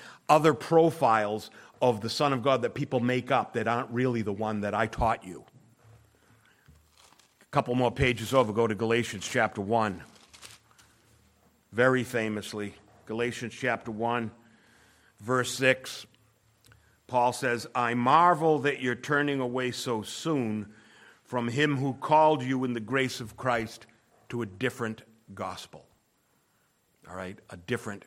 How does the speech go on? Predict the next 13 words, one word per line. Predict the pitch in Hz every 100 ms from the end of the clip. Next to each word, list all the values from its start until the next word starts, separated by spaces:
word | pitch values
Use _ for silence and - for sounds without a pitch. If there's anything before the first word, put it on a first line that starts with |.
| -
gospel, | 98 90 - - 78 _ _ _ _ _ _ _ _
which | 131 147 143
is | 135 110
not | 127 147 190
another, | 175 117 92 92 101 -
'cause | 117
there | 113
really | 117 101 117
isn't | 127 98
a | 85
different | 90 90 85
gospel, | 85 82 - 98 104
right? | 95 101